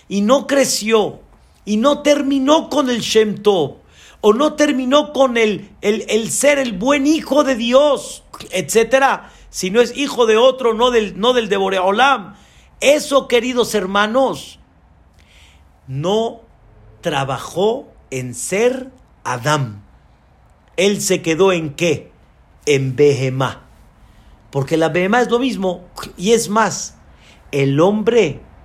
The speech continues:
es la fiera más peligrosa del mundo.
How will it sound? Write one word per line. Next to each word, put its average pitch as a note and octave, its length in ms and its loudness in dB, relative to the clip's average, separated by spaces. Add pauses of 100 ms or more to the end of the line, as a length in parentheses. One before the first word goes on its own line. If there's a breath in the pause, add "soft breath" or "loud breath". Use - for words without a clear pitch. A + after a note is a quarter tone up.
(340)
es D#3 280 0
la D3 180 0
fiera G3 640 -2
más F3 460 -2
peligrosa D3+ 880 -2
del B2+ 240 -6
mundo. C3 500 -6